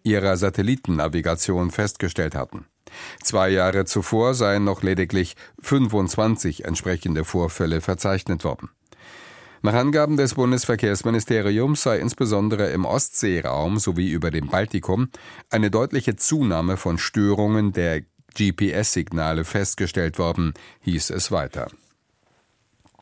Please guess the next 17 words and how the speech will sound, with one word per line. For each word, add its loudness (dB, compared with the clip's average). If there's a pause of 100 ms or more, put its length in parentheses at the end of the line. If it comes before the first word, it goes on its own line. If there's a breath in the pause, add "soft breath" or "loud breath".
(1600 loud breath)
Der 4
ukrainische 4
Präsident 2
Zelensky 2
hat 0
Medienberichten 2
zufolge 2
mit 2
U-S-Präsident 0
Trump 0
über 0
die 2
Lieferung 2
von 0
weitreichenden 0
Waffensystemen 0
gesprochen. -2